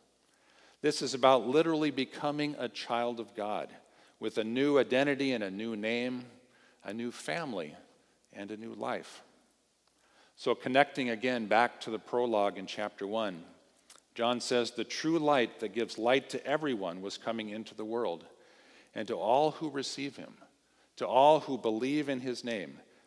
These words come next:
he gives the right to become children of God, children born not of natural descent, nor of human decision, or a husband's will, but born of God." And so this is the Christian story.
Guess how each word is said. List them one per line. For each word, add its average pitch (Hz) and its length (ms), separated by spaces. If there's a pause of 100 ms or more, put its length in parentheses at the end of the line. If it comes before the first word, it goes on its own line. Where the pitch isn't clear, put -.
(100)
he 110 140
gives 110 260
the 107 120
right 123 300
to - 80
become 110 400
children 160 460
of 120 120
God, 135 380 (720)
children 139 480
born 127 340
not 143 400
of 104 140
natural 123 420
descent, 127 600
nor 98 180
of 90 80
human 117 320
decision, 131 680 (140)
or 90 100
a 87 80
husband's 110 540
will, 90 400 (560)
but 82 200
born 95 260
of 98 120
God." 71 380 (1080)
And - 80
so 117 160
this 147 460
is 123 140
the 113 100
Christian 131 500
story. 127 640